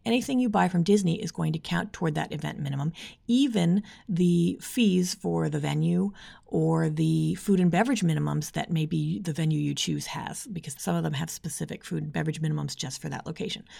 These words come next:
But all of it will count toward this overall event minimum, and we talk about this in depth in the episode I mentioned, and of course in chapter one of Carrie Hayward's Fairy Tale Weddings Guide.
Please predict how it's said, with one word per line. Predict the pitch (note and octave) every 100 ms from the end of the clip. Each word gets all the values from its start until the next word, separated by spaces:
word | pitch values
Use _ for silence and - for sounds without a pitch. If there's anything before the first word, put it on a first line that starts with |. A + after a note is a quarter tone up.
| -
But | - - -
all | G3 A3 A#3
of | G#3
it | -
will | E3+
count | D#3+ - D3 -
toward | - C#3+ C#3
this | C#3 C3+
overall | - D3 C#3+ C3+
event | C3 E3 G#3
minimum, | F3 E3+ E3 - - - -
and | D3+
we | C#3+
talk | D#3+ D#3+
about | D3+ C3+
this | C#3+ C3+ -
in | D3 C3+
depth | C3+ A#3 A#3 -
in | -
the | D3 -
episode | E3 E3+ E3
I | D3+
mentioned, | D#3 - D3 D3 - -
and | - D#3
of | D#3+
course | - D3+ D3
in | - D#3+ D#3
chapter | - C#3+ D3+ D3
one | G3+ A3 G#3+
of | A3 E3+ E3 -
Carrie | D#3 D3
Hayward's | C3 C#2+ C#2+ C#2
Fairy | - - - C#2
Tale | - - - C#3 C3+ -
Weddings | D#3+ C#3+ C3+ -
Guide. | - - -